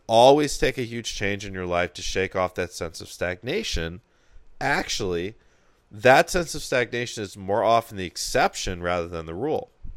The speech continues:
For most of us, the best way to integrate the Sagittarian energies into our lives is to add spontaneity in little ways.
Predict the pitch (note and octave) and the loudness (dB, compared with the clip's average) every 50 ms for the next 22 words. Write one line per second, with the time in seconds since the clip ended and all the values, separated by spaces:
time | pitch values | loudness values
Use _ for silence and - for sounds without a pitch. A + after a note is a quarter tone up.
0 | - - - - - - - - - - - - - - - - - G#2 G2+ G#2+ | -8 -8 -8 -10 -10 -12 -12 -12 -12 -14 -14 -16 -16 -18 -10 -6 -4 0 4 6
1 | A2+ C3 C3+ - C#3 C3 B2 A2+ - - - D#2+ - F#2+ G#2+ B2 B2 - C#3 A#2+ | 6 6 6 4 0 0 -2 -2 -2 -4 -10 -6 -2 0 2 2 0 0 -2 -4
2 | G#2 D#2 F2 G2+ G#2 G#2+ G#2+ G2 G2 F#2+ F2 - F2 - - G2 F#2 F#2+ F#2 - | -2 -4 -6 -8 -8 -10 -8 -4 -4 -4 -4 -4 -8 -6 -2 -2 -2 -2 -2 -6
3 | - - G#2+ F#2+ F2+ E2+ - - E2 F#2+ G2+ G2+ F#2+ - F#2+ F#2 F2 E2+ E2+ E2+ | -10 -8 -6 -6 -6 -6 -8 -8 -6 -4 -4 -4 -4 -4 -6 -8 -8 -10 -14 -14
4 | - - E2+ E2 E2 E2+ G#2 B2+ D3+ C3+ F#2 F2+ F2 F2 - - _ _ _ _ | -10 -6 -6 -6 -4 0 4 6 6 6 6 4 0 -4 -8 -16 _ _ _ _
5 | _ _ _ _ _ - C#3 D3 - - F3+ C3+ - B2 A#2+ A#2 A2 - - - | _ _ _ _ _ 2 2 2 2 2 0 0 4 4 4 4 4 2 -2 -6
6 | - G2+ G2 G#2 G#2 - - A2 G#2 G2+ G#2 G2+ G#2 G#2 - - - F2 F#2 F2+ | -4 -2 -4 -4 -4 -4 -6 -6 -2 -2 -2 -2 -4 -6 -10 -8 -6 -6 -4 -4
7 | F2 F2 F2+ - E2 E2 F2 E2+ E2 E2 D#2+ E2 - - D#2+ E2 D#2 D#2 E2 - | -6 -6 -10 -12 -12 -10 -8 -8 -6 -6 -6 -8 -8 -10 -10 -10 -8 -8 -10 -12
8 | - - - - - - - - - | -14 -16 -14 -12 -10 -10 -10 -10 -12